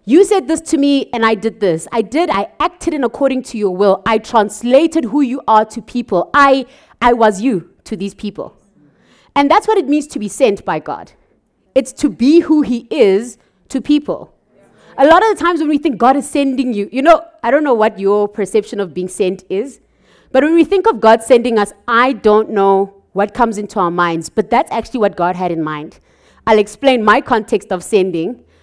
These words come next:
Um, that is my father up there. So, yeah.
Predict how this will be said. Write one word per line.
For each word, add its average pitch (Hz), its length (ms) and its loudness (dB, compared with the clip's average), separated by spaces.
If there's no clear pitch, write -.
Um, 190 480 -2
that 226 140 2
is 285 120 2
my 220 120 4
father 196 340 2
up 170 180 -2
there. 170 260 -4
So, 262 640 -2
yeah. 180 200 -8